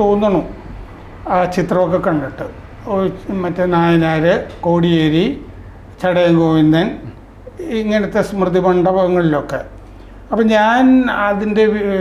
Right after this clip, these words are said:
ടെലിവിഷൻ ദൃശ്യങ്ങൾ ശ്രദ്ധിച്ചുകൊണ്ടിരിക്കുമ്പോൾ ഈ പി കെ ശ്രീമതി ഒരുപാട് വിശദീകരിക്കുന്നതൊക്കെ കണ്ടപ്പോൾ അവർ ഇത്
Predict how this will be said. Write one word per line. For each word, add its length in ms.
ടെലിവിഷൻ 440
ദൃശ്യങ്ങൾ 460
ശ്രദ്ധിച്ചുകൊണ്ടിരിക്കുമ്പോൾ 920
ഈ 20
പി 100
കെ 100
ശ്രീമതി 440
ഒരുപാട് 440
വിശദീകരിക്കുന്നതൊക്കെ 1120
കണ്ടപ്പോൾ 440
അവർ 180
ഇത് 140